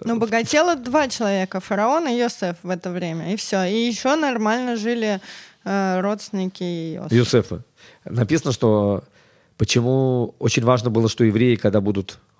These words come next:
Speaker 2: в Египте, потом вышли с большим имуществом. Как появилось это всё большое имущество? Юсеф должен был привезти в Египет кучу денег.
Speaker 1: Мгм.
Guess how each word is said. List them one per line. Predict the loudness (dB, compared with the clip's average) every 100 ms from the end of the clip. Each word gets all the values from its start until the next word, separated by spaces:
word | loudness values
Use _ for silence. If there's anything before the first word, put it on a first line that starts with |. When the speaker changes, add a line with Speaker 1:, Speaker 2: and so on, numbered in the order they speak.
| -8
Speaker 2:
в | -2
Египте, | 0 2 2 0 -6 -8 _ _ _ -4
потом | 0 4 4
вышли | 4 2
с | 2
большим | 4 2 2 2
имуществом. | 4 2 0 -2 -2 -2 -10 -2
Как | 0 2
появилось | 2 4 2 2
это | -2
всё | 0 2
большое | 4 2 2 0
имущество? | -2 -8 -4
Юсеф | -2 0 2
должен | 2 2
был | 0
привезти | 0 0 0 -2 -2
в | 0
Египет | 0 2 2 0
кучу | -2 -4 -2
денег. | 0 0 -4 -10
Speaker 1:
Мгм. | -8 -6 -4 -6